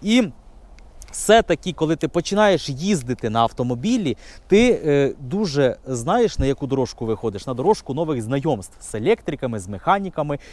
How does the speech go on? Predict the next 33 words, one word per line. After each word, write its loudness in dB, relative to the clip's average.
І -10
коли 2
ви 0
звертаєтесь -2
до -6
нідерландця, -2
тут -4
уже, -2
знаєте, 2
окреме 4
питання. 2
Тут 0
уже 6
питання, 4
коли 2
ти -2
думаєш, 0
як 6
би 0
його 4
заощадити, 4
як 6
би 0
його 6
зекономити. 4
А 8
нідерландські 4
мастера, 4
вони 2
беруть -2
порядочно 4
грошей. 2
Е, 6